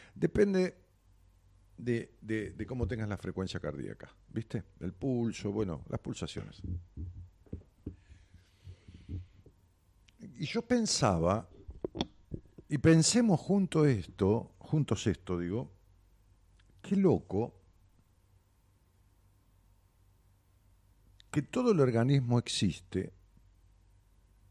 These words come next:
porque el corazón bombea sangre. Es un motor, ustedes lo vieron ahí, es como un motor que está bombeando. Gerardo, ya vino esto, ¿eh? Ya se, ya se actualizó la computadora. Es como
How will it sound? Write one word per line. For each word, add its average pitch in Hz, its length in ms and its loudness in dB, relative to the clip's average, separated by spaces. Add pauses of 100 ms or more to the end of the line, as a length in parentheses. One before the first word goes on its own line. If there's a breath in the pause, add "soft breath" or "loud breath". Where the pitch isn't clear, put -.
porque 120 300 0
el 117 120 -2
corazón 120 720 2
bombea 117 520 2
sangre. 85 680 -2
Es - 220 -6
un 165 180 0
motor, 131 680 4
ustedes 147 260 0
lo 113 120 4
vieron 104 320 4
ahí, 85 280 0 (760 soft breath)
es - 120 -8
como 139 200 2
un 170 100 2
motor 156 600 6 (840)
que 110 100 -4
está - 380 -2
bombeando. 120 760 0 (120)
Gerardo, 175 680 2 (120)
ya 156 160 4
vino 127 340 6
esto, 120 280 0
¿eh? 135 60 0
Ya 131 140 0
se, 139 240 -4
ya 135 140 0
se 143 120 -4
actualizó 117 440 0
la 87 100 2
computadora. 87 480 -6 (1080 loud breath)
Es 160 140 -4
como 190 300 0